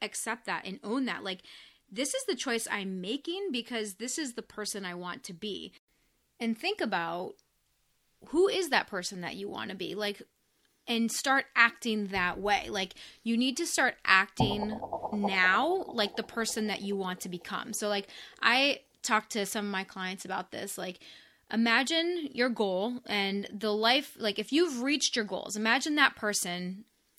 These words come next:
who you are once you've reached these goals that you've set for yourself. That person, how is that person acting? What is that person doing? Those are the things that you need to start doing today.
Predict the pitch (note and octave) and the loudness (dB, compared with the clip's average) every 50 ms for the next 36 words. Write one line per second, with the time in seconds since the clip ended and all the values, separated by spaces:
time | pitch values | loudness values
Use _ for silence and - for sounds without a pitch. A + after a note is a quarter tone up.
0 | - G3 G3+ B3+ C#4 D4+ D4 E4 E4 C#4 A3 G3 F#3 F3+ F#3 F#3 G3+ - - - | -8 -2 2 2 4 4 4 4 6 6 8 8 8 8 8 6 6 2 -4 -16
1 | _ _ A3 A3+ B3 C4+ C4 - C4+ B3 G#3+ G#3 A3+ A#3 A3+ - - - A3 G#3 | _ _ -2 0 2 2 2 0 0 -2 0 0 -2 -2 -2 -2 -2 -2 -2 -4
2 | G3 F#3 - G3+ F#3+ G3 G3 G3 G3+ F3+ F3 - G#3 F3+ - - G3 - - - | -4 -4 -2 -2 0 0 0 -2 -2 -2 -2 -4 -4 -4 -2 -2 -2 -2 -4 -6
3 | G3+ - F3+ - - - - - - - - - - - - - - _ _ _ | -10 -8 -6 -6 -4 -4 -6 -6 -8 -14 -18 -18 -18 -18 -20 -20 -20 _ _ _
4 | _ _ _ _ _ - G3+ G3+ A3+ A3+ B3 - - - A#3+ G#3 F#3+ - F3+ D#3+ | _ _ _ _ _ -8 2 6 8 8 8 8 6 4 0 0 0 0 -4 -4
5 | F3 A#3 C4+ C4+ - _ _ _ - - - A3+ B3+ C4 B3 G#3 G#3+ A3+ G#3+ - | -2 -2 -4 -4 -6 _ _ _ -6 2 4 4 4 4 2 2 4 6 4 4
6 | - - G#3+ G3 - G#3+ F#3+ - - - F3+ - - - - G#3 G#3 G#3+ A#3 A#3 | 4 0 -4 -4 -4 -6 -6 -4 -4 -4 -4 -6 -8 -10 -8 -6 -4 -2 -2 0
7 | G#3 A3+ A3 G#3+ G#3+ - - G#3 F#3+ - - F#3+ F#3 F3+ E3 E3+ D#3+ E3 F3+ F#3 | 4 6 6 6 6 4 2 -6 -4 -4 -4 -6 -6 -6 -6 -6 -6 -6 -8 -10
8 | - - - - _ _ _ - - _ _ - F#3+ A#3 B3 C#4 C#4 C#4+ D4+ C4 | -14 -18 -20 -20 _ _ _ -20 -20 _ _ -2 2 4 6 6 4 4 0 -2
9 | B3+ - B3+ A#3 A3+ G3+ G#3 F3+ G3 G#3 G#3 G3+ F#3+ F#3+ - - - F3+ F3 - | -2 0 0 0 0 0 -2 -2 -2 -2 -2 -2 -4 -4 -4 -4 -4 -4 -2 -2
10 | F#3+ F3+ F3 E3+ F3 - - E3 E3+ E3 - - - F3 | -2 -2 -2 -4 -6 -6 -6 -4 -4 -4 -6 -6 -10 -18